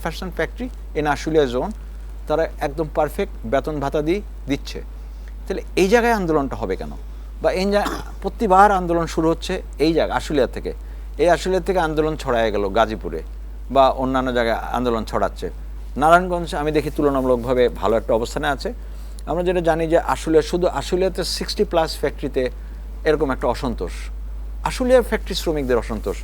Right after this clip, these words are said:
কেন থাকবে? আমি কিন্তু এই ফ্যাক্টরির অসন্তোষ, এই দাবি দেওয়া একটা বললাম ইন্ডাস্ট্রিয়াল ইঞ্জিনিয়ারদের বাদ দিতে হবে, এরপরে হচ্ছে মহিলাদের বাদ দিয়ে পুরুষ নিতে হবে। আমাদের বাংলাদেশে এই যে একটা ইন্ডাস্ট্রি গ্রো করলো,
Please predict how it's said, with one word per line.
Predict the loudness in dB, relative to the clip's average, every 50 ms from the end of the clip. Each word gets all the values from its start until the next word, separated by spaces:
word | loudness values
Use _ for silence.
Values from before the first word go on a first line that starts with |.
| -10 -10 -10 -10 -6 -2
কেন | 0 0 2 0
থাকবে? | 0 -4 -4 -6 -6 -6 -8 -8 -8 -8 -8 -8 -8 -8 -8 -10 -10 -10 -8 -6 -4
আমি | -2 -2 0
কিন্তু | 0 -2 0 2 2
এই | 4 4 2
ফ্যাক্টরির | 2 0 -2 -4 -2 0 0 2 2
অসন্তোষ, | 2 0 -2 -4 -4 -2 -2 -2 -2 -4 -6 -10 -10 -10 -8 -4 -2
এই | 0 4
দাবি | 6 6 6 6
দেওয়া | 6 4 4 4
একটা | 4 2 2 2
বললাম | 4 4 6 6 4 4
ইন্ডাস্ট্রিয়াল | 2 0 -2 -2 0 0 0 2 2
ইঞ্জিনিয়ারদের | 2 2 2 0 0 0 0 0 0 0 0 0
বাদ | 0 0 2 2 2 2 2
দিতে | -2 -8 -8 -8
হবে, | -8 -8 -8 -8 -10 -10 -10 -12 -12 -12 -12 -12 -12 -8 -4
এরপরে | 0 0 2 2 2 2
হচ্ছে | 2 0 -2 -2 -2
মহিলাদের | 0 0 0 -2 0 0 0 0 0 2 0 0
বাদ | 0 2 0 0 0 0
দিয়ে | -2 0 0 0 -2 -4 -10 -6 -2
পুরুষ | 0 0 0 0 -4 -4
নিতে | -4 -4 -4 -4
হবে। | -4 -6 -6 -8 -8 -8 -10 -12 -12 -12 -12 -12 -12 -12 -12 -12 -12 -12 -12 -10 -8
আমাদের | -6 -4 -2 -2 -2 -2
বাংলাদেশে | -2 0 -2 -2 -2 -4 -4 -6 -4 -2 -2 -2
এই | -2 0 0 0 0
যে | 0
একটা | -2 -2 0 0
ইন্ডাস্ট্রি | 0 0 0 -2 -2 -4 -6 -4
গ্রো | -2 0 2 2 2
করলো, | 2 0 -6 -6 -6 -6